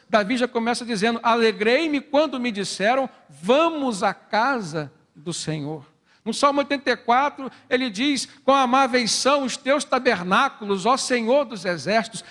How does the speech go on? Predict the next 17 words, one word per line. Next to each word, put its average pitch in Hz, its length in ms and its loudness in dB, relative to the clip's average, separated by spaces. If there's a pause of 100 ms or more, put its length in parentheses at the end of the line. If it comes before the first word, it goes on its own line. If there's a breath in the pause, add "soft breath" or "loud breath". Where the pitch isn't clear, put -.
A 262 120 4
minha 269 240 2
alma 294 240 4
suspira 311 840 0 (180 loud breath)
e 262 120 0
desfalece 226 880 2
pelos 202 280 -6
seus 156 280 -6
átrios", 185 440 -2 (120)
se - 140 -4
referindo 208 520 0
ao 233 80 2
templo, 214 440 -6
lugar 175 340 0
onde 226 220 -2
as 214 140 -6
pessoas 220 560 -2